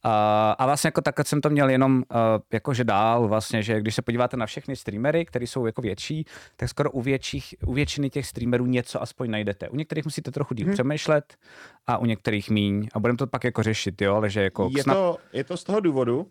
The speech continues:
Speaker 1: Mhm.
Speaker 2: já ti do toho skočím,
Speaker 1: Pojď, pojď, pojď.
Speaker 2: a že si musíte uvědomit, že ta konkurence na tom začátku je obrovská, kdy je prostě, jste v tom balíku těch streamerů, který mají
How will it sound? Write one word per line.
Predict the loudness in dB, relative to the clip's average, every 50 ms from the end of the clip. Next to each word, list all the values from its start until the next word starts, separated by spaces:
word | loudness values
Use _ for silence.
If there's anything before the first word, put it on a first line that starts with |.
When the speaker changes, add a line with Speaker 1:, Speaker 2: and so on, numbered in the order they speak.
| _ -6
Speaker 1:
Mhm. | -4
Speaker 2:
já | -4 -4
ti | -2 -2
do | -2 -2
toho | -2 -6
skočím, | -6 -10 -10 -8 -8 -8 -6 -2
Speaker 1:
Pojď, | -2 -2 0
pojď, | 0 0 0
pojď. | 0 0
Speaker 2:
a | 0 0 0 -2 -4 _ _ -14
že | -12 -12
si | -8 -6 -6
musíte | -6 -4 -4 -2 0 0
uvědomit, | 0 2 0 0 0 -2 -2 -4
že | -4
ta | -4 -4 -4
konkurence | -2 -4 -4 -2 -2 -2 -2 -2 -4 -4 -4 -4
na | -2
tom | -2 -2 -2 -2
začátku | -2 -2 -2 -4 -4 -6 -8 -8 -4 -2
je | -2 -2
obrovská, | -2 -2 -4 -2 0 0 0 -2 -4 -10 -6 -4 -2 -2 -2 -4 -4
kdy | -2 -2 0
je | 0 -2
prostě, | -2 -4 -6 -6 -4 -2 -2 -2 -2 -4 _ _ _ _
jste | _ -8 -4 -4 -4
v | -2
tom | -2 -2 0 0 0 0 0 0 -2 0
balíku | 0 -2 -2 -2 -4 -6 -6
těch | -2 -2 -4 -4
streamerů, | -4 -8 -6 -4 -4 -2 -2 0 -2 -2
který | -4 -4 -6 -4 -2
mají | -2 0 0 0 -2